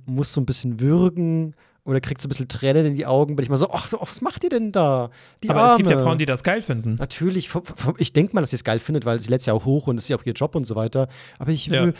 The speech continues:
Speaker 1: ich, ich find das immer so, äh, „Ach nö.“ Also ich
Speaker 2: <laughs>
Speaker 1: find,
Speaker 2: „Och nein,
Speaker 1: das ist
Speaker 2: och
Speaker 1: immer so,
Speaker 2: Gottchen.“
Speaker 1: ich, die Arme,
Speaker 2: <laughs>
Speaker 1: ich will mal hingehen und sagen, „Es hört doch mal auf.“ So, also wenn du mir einbläst, ich mach da gar nix. <laughs>
Speaker 2: Also ihr habt das gehört, also Theo würde sie nicht bimseln,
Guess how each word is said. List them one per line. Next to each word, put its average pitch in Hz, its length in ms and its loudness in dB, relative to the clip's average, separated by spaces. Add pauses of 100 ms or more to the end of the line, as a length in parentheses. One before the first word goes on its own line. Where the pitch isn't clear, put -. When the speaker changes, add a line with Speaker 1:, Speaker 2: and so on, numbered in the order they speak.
(160)
Speaker 1:
ich, - 260 -6
ich - 340 -8
find - 300 -6
das 160 120 -4
immer 156 220 0
so, 151 260 -2 (260)
äh, 160 120 -2 (220)
„Ach - 220 -10
nö.“ 160 640 -2 (340)
Also 160 180 4
ich 202 120 4
Speaker 2:
<laughs> - 20 0
Speaker 1:
find, 196 240 4
Speaker 2:
„Och 240 160 -2 (100)
nein, 311 380 0
Speaker 1:
das 208 160 2
ist 254 80 6
Speaker 2:
och - 80 4
Speaker 1:
immer 226 60 6
so, 220 100 4
Speaker 2:
Gottchen.“ 180 480 0
Speaker 1:
ich, - 260 -6
die 214 160 0
Arme, 214 300 4
Speaker 2:
<laughs> 247 240 4
Speaker 1:
ich 165 80 0
will 214 80 4
mal 180 60 8
hingehen 214 260 6
und 202 60 4
sagen, 190 320 6
„Es 175 100 0
hört - 120 -6
doch 190 80 0
mal 190 120 -2
auf.“ 202 420 2
So, 139 360 -4 (240)
also 156 240 -4
wenn 165 100 4
du 151 80 0
mir 156 240 2
einbläst, 202 460 -2
ich 208 120 -6
mach 202 160 -2
da 208 120 -4
gar 170 280 0
nix. 127 320 -4
<laughs> - 40 6 (720)
Speaker 2:
Also 131 160 2
ihr - 140 4
habt 165 120 -2
das 185 100 -2
gehört, 165 540 0
also 131 180 -2
Theo 165 320 0
würde 151 140 0
sie 135 140 -4
nicht 135 160 -2
bimseln, 185 560 -2